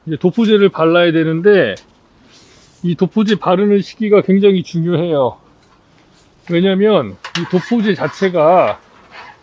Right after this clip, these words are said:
이제 뭐 잘못 알고 계시는 분들, 어, 설명을 잠깐 드려보면 소위 말하는 지베릴린이라는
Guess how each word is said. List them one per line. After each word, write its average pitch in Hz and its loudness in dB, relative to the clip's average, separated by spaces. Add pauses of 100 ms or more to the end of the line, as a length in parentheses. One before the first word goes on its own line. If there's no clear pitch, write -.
(680)
이제 170 -4
뭐 180 -4
잘못 214 0
알고 214 0
계시는 196 0
분들, 175 -4 (220)
어, 143 -14 (100)
설명을 226 -2
잠깐 160 -6
드려보면 160 -2 (1080)
소위 262 0
말하는 185 0
지베릴린이라는 170 -2